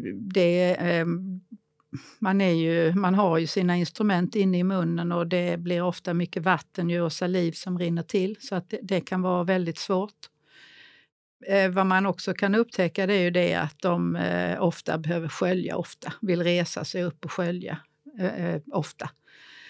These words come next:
Och också ett annat tydligt tecken är ju att de blir sittande upprätt när man, eh, fäller stolen. Vill inte följa med bakåt. Det, det är ett bra tecken att uppmärksamma. Man stelnar till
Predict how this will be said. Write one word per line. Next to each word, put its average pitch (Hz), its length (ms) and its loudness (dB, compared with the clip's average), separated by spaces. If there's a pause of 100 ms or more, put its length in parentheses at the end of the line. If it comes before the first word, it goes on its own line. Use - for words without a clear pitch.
(120)
Och 185 360 4
också 185 600 2
ett 185 180 -2
annat 190 380 2
tydligt 175 360 0
tecken 180 400 2
är 175 100 4
ju 165 120 0
att 151 200 -2
de 175 120 -2
blir 160 140 -2
sittande 175 540 -2
upprätt - 680 -6
när 175 180 0
man, 175 360 -2
eh, 92 300 -4
fäller 170 380 -4
stolen. 180 540 -6 (840)
Vill 180 260 2
inte 180 240 0
följa 175 380 -4
med 185 260 -4
bakåt. - 640 -8 (220)
Det, 214 260 2
det 214 140 4
är 214 60 8
ett 202 120 2
bra 180 160 8
tecken 165 500 -2
att 175 140 -4
uppmärksamma. 170 640 -2 (1300)
Man 214 160 2
stelnar 202 440 0
till 226 480 -2